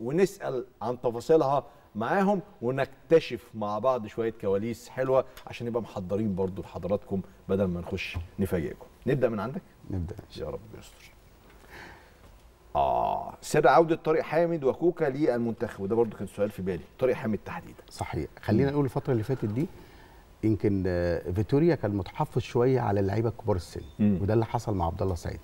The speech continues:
Speaker 2: الراجل كان معجب بيه جدا، ولكن لقى سنه، آه، سبعة وتلاتين سنة، فعشان، آه، آه، يعمل خطة طويلة الأجل هيبقى عنده واحد وأربعين سنة في ألفين ستة وعشرين.
Speaker 1: مم.
Speaker 2: هو عنده تحفظ كبير جدا على اللعيبة كبار السن أو كل ما، ما تحت مواليد تسعين.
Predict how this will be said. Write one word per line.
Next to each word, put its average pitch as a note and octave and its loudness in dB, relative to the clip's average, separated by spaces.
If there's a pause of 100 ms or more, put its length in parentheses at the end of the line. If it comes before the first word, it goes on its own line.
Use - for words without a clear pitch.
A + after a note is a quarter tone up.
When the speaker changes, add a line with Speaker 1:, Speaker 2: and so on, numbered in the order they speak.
Speaker 2:
الراجل A2 2
كان F#2+ 0
معجب F#2 0
بيه F#2+ 2
جدا، C3+ 0 (500)
ولكن G2+ 2
لقى G#2 2
سنه، G#2 0 (200)
آه، D#2 0
سبعة G#2 2
وتلاتين G2 0
سنة، A2 0
فعشان، G2+ 0 (160)
آه، D#2+ -2
آه، C#2+ -2 (100)
يعمل G2+ 2
خطة - 0
طويلة G2+ 2
الأجل A#2+ 4 (300)
هيبقى G2+ 4
عنده G2+ 2
واحد G2+ 2
وأربعين F2+ 0
سنة A2 0
في G#2+ 2
ألفين G2+ 0
ستة F#2+ -2
وعشرين. - -4 (100)
Speaker 1:
مم. F2+ 4 (240)
Speaker 2:
هو C3 8
عنده B2+ 4
تحفظ - -4
كبير A2 0
جدا A2+ 0
على A2 2
اللعيبة G#2+ 2
كبار G#2+ 0
السن B2 0
أو C3 8 (500)
كل C#3 6
ما، A#2+ 0 (200)
ما A#2 4
تحت - -2
مواليد A#2 4
تسعين. F2 -4